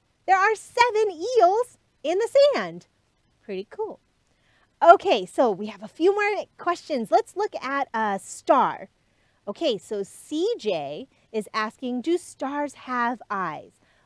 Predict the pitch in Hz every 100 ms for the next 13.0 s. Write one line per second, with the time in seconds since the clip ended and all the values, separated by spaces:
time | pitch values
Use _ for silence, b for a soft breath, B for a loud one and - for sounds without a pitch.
0 | b 233 320 494 - - - - 392 320
1 | 208 175 - 247 - - - 302 320 330
2 | 320 - 240 - _ 277 294 254 220 226
3 | 202 - - 226 220 220 - 214 202 -
4 | 131 80 80 _ _ _ _ - 294 285
5 | 220 - _ _ _ _ _ _ _ _
6 | _ _ _ _ _ _ _ _ _ _
7 | _ _ _ _ _ _ - 208 220 196
8 | 156 - 113 - _ _ _ - 226 294
9 | 320 247 349 381 240 180 160 156 180 -
10 | 240 240 254 311 226 156 92 _ b b
11 | 208 294 330 277 262 254 - 190 196 -
12 | 190 160 _ - 359 - 339 311 311 285